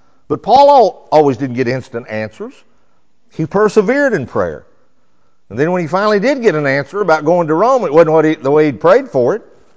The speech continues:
That leads to a second lesson. Often God answers through delays or roundabout ways that we don't envision. Paul says that he had prayed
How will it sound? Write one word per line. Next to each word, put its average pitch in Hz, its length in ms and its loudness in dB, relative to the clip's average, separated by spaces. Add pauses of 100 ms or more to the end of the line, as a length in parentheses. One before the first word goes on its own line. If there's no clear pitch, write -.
(720)
That 135 200 0
leads 147 240 2
to 147 120 0
a 139 40 4
second 226 380 0
lesson. 110 380 -2
Often 190 380 2
God 175 220 4
answers 175 520 -2 (640)
through 165 220 0
delays 160 840 4 (600)
or 120 200 -4
roundabout 170 680 2
ways 151 580 2 (840)
that 120 140 -6
we 139 160 2
don't 147 180 4
envision. 135 540 -2 (760)
Paul 233 300 4
says 202 260 2
that 156 120 -2
he 160 100 0
had 147 120 -2
prayed 220 540 2